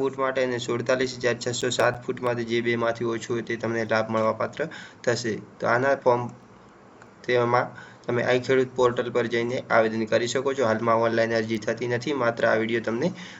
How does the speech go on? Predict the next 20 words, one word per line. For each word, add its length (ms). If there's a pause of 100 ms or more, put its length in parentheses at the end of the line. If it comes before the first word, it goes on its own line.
માહિતી 340
માટે 260
જ 100
બનાવવામાં 540 (100)
આવેલ 240 (120)
છે. 100
જ્યારે 260
ઓનલાઈન 400
અરજી 240
થશે 240
ત્યારે 320
પણ 260
આપણે 300
અચૂક 240
વીડિયો 320
બનાવી 260
દઈશું, 280
જેથી 260
ચેનલને 460
સબસ્ક્રાઇબ 580